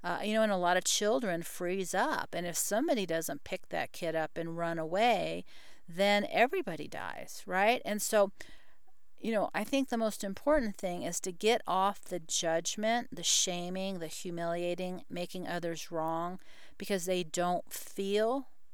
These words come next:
the way you do, and then finding ways to make peace with the guilt that you can't save everybody.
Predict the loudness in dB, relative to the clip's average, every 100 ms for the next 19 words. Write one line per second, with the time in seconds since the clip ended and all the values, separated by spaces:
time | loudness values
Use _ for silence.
0 | -6 -2 4 4 4 0 -2 -2 -2 2
1 | 2 2 -2 -8 -12 -12 -12 -12 -12 -12
2 | -8 0 2 6 8 6 4 -4 -10 -10
3 | -4 0 2 4 4 2 2 2 2 -2
4 | -4 -4 -4 -4 -6 -8 -4 -2 -2 -4
5 | -6 -4 -6 -6 -2 4 6 6 4 -2
6 | -8 -8 -12 -12 -12 -12 -4 -2 -2 -4
7 | -6 -8 -8 -6 -4 -6 -8 -10 -6 -2
8 | 0 -2 -2 -6 -10 -6 -4 -4 -6 -6
9 | -6 -8